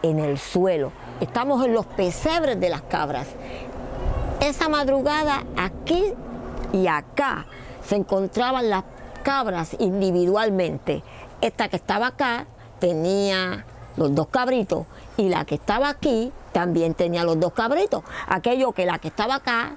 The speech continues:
estaba recién parida, ya esta tenía un día de parida. Eh, suponemos que lo que fue,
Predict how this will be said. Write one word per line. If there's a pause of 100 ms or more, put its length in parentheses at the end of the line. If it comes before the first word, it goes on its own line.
estaba
recién
parida, (440)
ya
esta
tenía
un
día
de
parida. (340)
Eh, (340)
suponemos (320)
que
lo
que
fue,